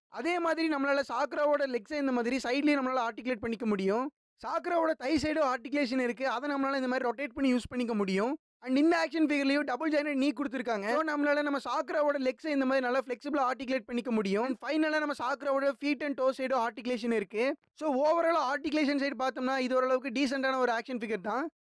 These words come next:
நான் இந்த சாக்குரா ஆக்ஷன் ஃபிகரை Big Bad Toy Store அப்படிங்கிற ஒரு வெப்சைட்ல இருந்து தான் வாங்கினேன். வெப்சைட்டோட link டிஸ்கிரிப்ஷன்ல இருக்கு, உங்களுக்கு வேணா நீங்களும் வாங்கிக்கலாம். இந்த video அந்த வெப்சைட்டுக்கான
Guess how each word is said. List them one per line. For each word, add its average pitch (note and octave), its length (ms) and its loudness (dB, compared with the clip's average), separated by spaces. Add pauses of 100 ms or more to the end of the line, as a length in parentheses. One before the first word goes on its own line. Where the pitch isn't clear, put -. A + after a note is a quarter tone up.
(220)
நான் C4 200 -4
இந்த D4+ 160 0
சாக்குரா D4 380 -2
ஆக்ஷன் D4 240 -2
ஃபிகரை C4+ 280 0
Big A3 160 -8
Bad D4 160 0
Toy C4+ 140 -2
Store C4+ 180 0
அப்படிங்கிற B3+ 300 0
ஒரு A3+ 100 0
வெப்சைட்ல B3+ 340 -2
இருந்து A#3+ 200 2
தான் B3 160 4
வாங்கினேன். G#3+ 340 -2 (160)
வெப்சைட்டோட D#4 520 0
link D4 180 2
டிஸ்கிரிப்ஷன்ல C#4 480 -2
இருக்கு, B3+ 240 -4
உங்களுக்கு B3+ 300 0
வேணா C4+ 200 -2
நீங்களும் C4 300 4
வாங்கிக்கலாம். A#3+ 440 -2 (220)
இந்த D#4+ 220 4
video E4 200 2
அந்த D4+ 140 0
வெப்சைட்டுக்கான C#4+ 500 -2